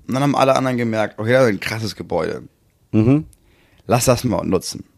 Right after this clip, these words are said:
Speaker 2: Mhm.
Speaker 1: Weil klar, erstmal denkt man sich, ja, lass da doch beten. Und dann kommt jemand und sagt, ja, aber es ist echt,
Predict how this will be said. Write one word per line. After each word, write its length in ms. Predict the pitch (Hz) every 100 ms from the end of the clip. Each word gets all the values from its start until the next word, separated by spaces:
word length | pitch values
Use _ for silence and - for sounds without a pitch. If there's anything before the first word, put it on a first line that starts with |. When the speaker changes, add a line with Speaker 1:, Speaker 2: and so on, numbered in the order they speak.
| _
Speaker 2:
Mhm. 160 | 107 107
Speaker 1:
Weil 160 | 117
klar, 300 | 131 147 143
erstmal 280 | 107 131 143
denkt 180 | 131 127
man 120 | 123
sich, 160 | 117 113
ja, 80 | 120
lass 160 | 135
da 100 | 135
doch 120 | 123
beten. 540 | 113 147 156 - 135 131
Und 120 | 107
dann 120 | 123
kommt 160 | 143 131
jemand 220 | 120 117
und 60 | 107
sagt, 280 | 107 98 - - _ _ _ _ _ _ _
ja, 340 | - 95 - - -
aber 220 | 110 113
es 180 | 110 110
ist 60 | -
echt, 340 | 113 - -